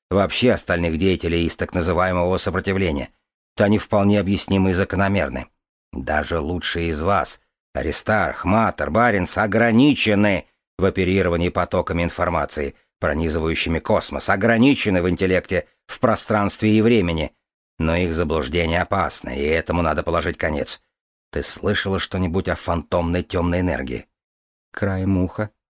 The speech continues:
нерешительно созналась Дарья. «Значит, нет.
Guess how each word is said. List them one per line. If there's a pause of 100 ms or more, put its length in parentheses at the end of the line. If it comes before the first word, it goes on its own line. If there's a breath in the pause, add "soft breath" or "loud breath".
(220)
нерешительно
созналась
Дарья. (600)
«Значит,
нет.